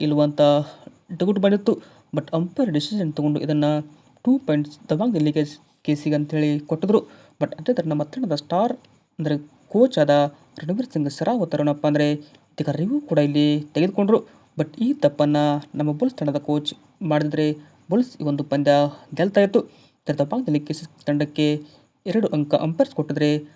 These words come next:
but ಇದೀಗ ರಿವ್ಯೂ ತೆಗೆದುಕೊಂಡು ಇದು ಅನ್‌ಸಕ್ಸಸ್‌ಫುಲ್ ರಿವ್ಯೂ ಕೂಡ ಇಲ್ಲಿ ಬುಲ್ಸ್ ತಂಡಕ್ಕೆ ಆಯ್ತು. ಈ ಮೂಲಕ ಅಂಪೈರ್‌ನಪ್ಪ ಅಂದ್ರೆ ಇದೀಗ ಮೂರು ಪಾಯಿಂಟ್ ಕೊಟ್ಟು ಒಂದು ಪಾಯಿಂಟ್ ಜಾಸ್ತಿ ಆಯ್ತು.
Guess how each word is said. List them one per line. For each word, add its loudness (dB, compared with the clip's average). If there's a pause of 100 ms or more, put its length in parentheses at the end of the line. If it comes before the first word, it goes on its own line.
(160)
but -6
ಇದೀಗ -2
ರಿವ್ಯೂ -2
ತೆಗೆದುಕೊಂಡು -2 (160)
ಇದು -8
ಅನ್‌ಸಕ್ಸಸ್‌ಫುಲ್ -6
ರಿವ್ಯೂ -2
ಕೂಡ -2
ಇಲ್ಲಿ 2 (220)
ಬುಲ್ಸ್ -2
ತಂಡಕ್ಕೆ 2
ಆಯ್ತು. 4 (400)
ಈ 2
ಮೂಲಕ 0
ಅಂಪೈರ್‌ನಪ್ಪ 0
ಅಂದ್ರೆ 2
ಇದೀಗ -6
ಮೂರು 2
ಪಾಯಿಂಟ್ 0
ಕೊಟ್ಟು -2 (520)
ಒಂದು -2
ಪಾಯಿಂಟ್ 2 (240)
ಜಾಸ್ತಿ 2
ಆಯ್ತು. 2